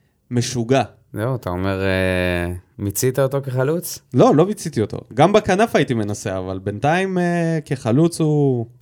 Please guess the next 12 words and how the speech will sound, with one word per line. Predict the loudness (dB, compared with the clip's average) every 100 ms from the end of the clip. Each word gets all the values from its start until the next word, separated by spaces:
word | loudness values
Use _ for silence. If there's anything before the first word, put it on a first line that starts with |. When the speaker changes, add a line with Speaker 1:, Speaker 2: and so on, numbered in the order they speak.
| -8
Speaker 2:
האמת | -4 -4 -4
שבכנף | -4 -2 -2 0 -2 -2
הייתי, | -6 -4 -6 -6 -6
הייתי | -6 -6
מנסה | -8 -8 -8
אותו. | -10 -12 -18 _ _ _ _ _ 0
בטח | 2 2 -2
במקום | -2 0 2 2
הקולציה | 2 2 2 2 -2
שנראה | -4 -4 0 0
לא | 0
טוב. | -2 -6